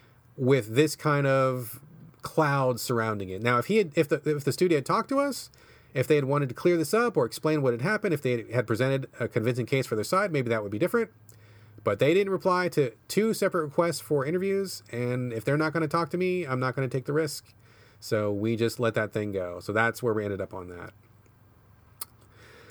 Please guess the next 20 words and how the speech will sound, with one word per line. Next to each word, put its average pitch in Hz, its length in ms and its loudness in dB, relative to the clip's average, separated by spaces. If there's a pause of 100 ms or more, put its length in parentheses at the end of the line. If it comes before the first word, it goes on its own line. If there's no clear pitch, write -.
(520)
<sighs> - 880 0
A 180 100 6
shame, 160 300 2
because 117 240 2
that 127 120 0
game 143 160 2
looked 135 160 0
interesting, 107 460 -2
but, 98 160 0
you 110 80 2
know, 95 240 -4
like 113 160 -2
I 110 40 2
said, 104 160 0
you 107 60 0
gotta 107 120 2
draw 104 180 0
the 98 60 -4
line 95 180 -4
somewhere. 92 320 -12